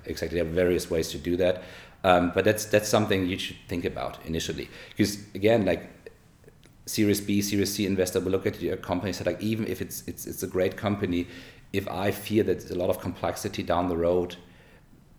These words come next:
yeah, it, it's just another, you know, negative that I have to overcome.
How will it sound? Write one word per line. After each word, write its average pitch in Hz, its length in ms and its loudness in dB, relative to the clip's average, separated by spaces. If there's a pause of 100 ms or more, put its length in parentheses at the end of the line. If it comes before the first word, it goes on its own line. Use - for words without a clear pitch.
(200)
yeah, - 260 -14
it, 57 160 -12
it's - 240 -10
just 101 180 -2
another, 92 640 0 (140)
you 87 80 -6
know, 69 180 -6 (420)
negative 98 540 0
that 78 100 -4
I 80 60 -2
have 80 180 -6
to - 100 -6
overcome. - 480 -10